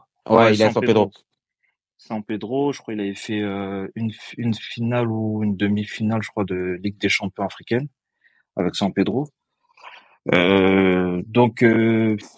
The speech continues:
Speaker 1: Mais avant,
Speaker 2: franchement
Speaker 1: avant, avant cette can, avant cette can deux mille quinze, pour moi, c'était pas lui le, il était
Speaker 2: Non,
Speaker 1: pas
Speaker 2: non, non.
Speaker 1: titulaire.
Speaker 2: Bah,
Speaker 1: Ça,
Speaker 2: justement,
Speaker 1: ça
Speaker 2: en fait, en fait, si tu veux, ces deux générations-là,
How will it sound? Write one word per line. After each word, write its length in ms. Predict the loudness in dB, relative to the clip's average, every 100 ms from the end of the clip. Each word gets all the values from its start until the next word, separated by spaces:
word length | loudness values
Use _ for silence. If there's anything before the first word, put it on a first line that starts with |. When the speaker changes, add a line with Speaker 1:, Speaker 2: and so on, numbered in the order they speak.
| _ _ _ _ _ _ _ -10 2
Speaker 1:
Mais 100 | 4
avant, 280 | 6 4 4
Speaker 2:
franchement 320 | 4 4 2
Speaker 1:
avant, 20 | -2 -2
avant 220 | 0 0
cette 200 | 0 -2
can, 220 | -2 -2 -4
avant 220 | -4 -4
cette 220 | -6 -4
can 160 | -4 -2
deux 160 | -2
mille 180 | -2 -2
quinze, 240 | -4 -4
pour 160 | -6 -4
moi, 160 | -4 -4
c'était 240 | -6 -4
pas 140 | -2
lui 180 | 0 0
le, 680 | 2 4 4 4 2 2 0
il 160 | -2 -2
était 100 | 0
Speaker 2:
Non, 100 | 0
Speaker 1:
pas 60 |
Speaker 2:
non, 60 | 0
non. 180 | -4 -6
Speaker 1:
titulaire. 280 | -2 0 0
Speaker 2:
Bah, 60 |
Speaker 1:
Ça, 20 | 0
Speaker 2:
justement, 380 | -4 0 0
Speaker 1:
ça 220 | 2 2 0
Speaker 2:
en 80 |
fait, 200 | -4 -6 -8 -20 _ _ _
en 140 | -8 -4
fait, 160 | -4
si 100 | -6
tu 160 | -8 -6
veux, 200 | -6 -8
ces 240 | -8 -10
deux 220 | -8 -4 -4
générations-là, 720 | -4 -2 -4 -4 -6 -6